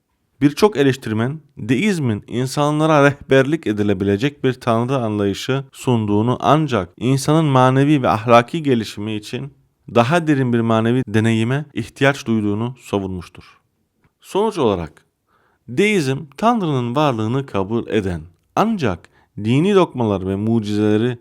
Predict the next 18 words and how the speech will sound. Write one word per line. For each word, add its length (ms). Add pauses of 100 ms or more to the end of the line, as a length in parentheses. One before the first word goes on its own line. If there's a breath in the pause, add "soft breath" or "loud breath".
(120)
reddeden 500
bir 60
inanç 340
sistemidir. 560 (460)
Akıl 580
ve 180
bilim 400 (240)
deizmin 760 (280)
temel 420
dayanıklarıdır 840 (240)
ve 100
insanlara 640
doğayı 580
ve 80
evreni 640
anlamada 760
en 400
güvenilir 600